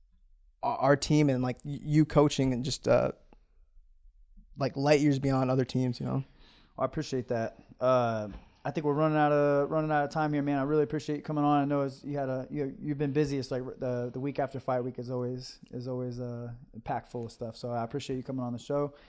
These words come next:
Speaker 2: Uh, what's next? When's your return?
Speaker 1: Thank you for having me, brother.
Speaker 2: Yeah.
Speaker 1: Uh, probably October. I, I, I do enjoy, like, longer camps, um,
Speaker 2: Mm-hmm.
Speaker 1: as far as, uh,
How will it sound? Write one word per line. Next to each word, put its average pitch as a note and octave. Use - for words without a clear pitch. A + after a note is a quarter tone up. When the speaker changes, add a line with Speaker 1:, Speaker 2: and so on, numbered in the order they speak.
Speaker 2:
Uh, B2+
what's D#3
next? D3
When's C#3
your C3+
return? B2
Speaker 1:
Thank C3
you C3
for C3
having B2+
me, C3+
brother. D#3+
Speaker 2:
Yeah. A#2+
Speaker 1:
Uh, C3
probably F3
October. D3+
I, D3+
I, D3
I D3
do D#3+
enjoy, D3
like, C#3
longer C3+
camps, C3+
um, -
Speaker 2:
Mm-hmm. -
Speaker 1:
as C#3+
far A#2+
as, C3
uh, A2